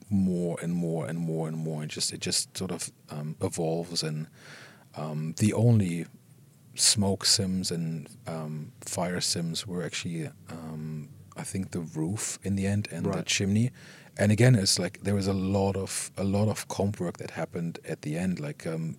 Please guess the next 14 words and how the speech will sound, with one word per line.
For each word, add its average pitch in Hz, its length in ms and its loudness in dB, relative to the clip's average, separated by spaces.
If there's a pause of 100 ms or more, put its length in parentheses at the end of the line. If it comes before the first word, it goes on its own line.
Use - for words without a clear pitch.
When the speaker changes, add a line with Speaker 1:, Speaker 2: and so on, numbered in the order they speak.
Speaker 1:
all 85 200 -2
these, 82 400 -4 (1040)
all 95 240 2
these, 90 340 -2
um, 82 300 -4 (120)
cloudy 90 480 -2
sort 90 220 -2
of, 87 160 -8
like, 82 200 -6
smoke 92 460 2
bits - 420 0 (120)
were 85 540 -6 (220)
just, - 320 -6 (220)
um, 80 440 -6